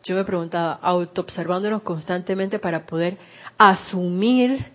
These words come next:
en equilibrio y balance. ¿Y por qué venía eso y por qué lo digo y por qué lo quiero traer a colación? Por una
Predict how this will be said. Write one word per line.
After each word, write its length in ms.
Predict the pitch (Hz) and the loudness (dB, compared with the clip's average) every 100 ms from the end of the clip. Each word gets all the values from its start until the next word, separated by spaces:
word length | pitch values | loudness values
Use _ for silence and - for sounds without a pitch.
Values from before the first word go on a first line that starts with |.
| _ _ _ _ _ _ _ _ _ _ _ _ _ _ - | _ _ _ _ _ _ _ _ _ _ _ _ _ _ 2
en 180 | 208 | 4
equilibrio 580 | 196 185 190 190 220 254 | 4 2 0 2 4 4
y 120 | 269 | 4
balance. 580 | 208 170 185 180 175 - | 4 4 4 2 0 -4
¿Y 80 | 175 | -6
por 220 | - 170 | -2 -2
qué 120 | 202 | 2
venía 380 | 196 214 220 220 | 2 2 2 2
eso 200 | 220 226 | 2 -2
y 20 | |
por 160 | 196 180 | -6 -4
qué 100 | 185 | 0
lo 100 | 185 | 2
digo 200 | 190 208 | 2 0
y 20 | |
por 100 | 196 | -2
qué 80 | 175 | -4
lo 80 | 175 | -4
quiero 200 | 190 185 | -2 -2
traer 220 | 180 170 | 0 0
a 60 | 175 | 0
colación? 540 | 165 156 - 170 147 - | -2 -4 -4 -6 -8 -6
Por 160 | 180 | -2
una 240 | 180 208 | 0 0